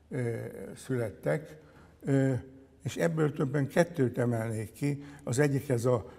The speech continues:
Simulation and Systems Analysis in Agriculture, ö, mert ez egy elég s-, sikeres könyv lett, úgyhogy ezt az Elsevier is aztán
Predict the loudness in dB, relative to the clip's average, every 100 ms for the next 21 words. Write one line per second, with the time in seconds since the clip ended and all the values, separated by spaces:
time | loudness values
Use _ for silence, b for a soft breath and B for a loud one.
0 | -18 -4 2 4 2 0 0 -2 -2 -4
1 | -6 -4 -6 -6 -14 B B 0 2 4
2 | 2 0 -2 -4 -4 -2 -6 -6 -8 -6
3 | -4 -2 -2 -8 B B B -8 0 2
4 | 2 0 -2 -2 -2 -2 -8 -4 -4 -2
5 | -4 -4 -2 0 0 -2 -12 B B -4
6 | -2 0 -2 -2 -2 0 2 4 2 2
7 | -6 B B B -2 0 0 0 0 -2
8 | 4 4 6 2 2 0 -2 -6 -8 -6
9 | -4 -4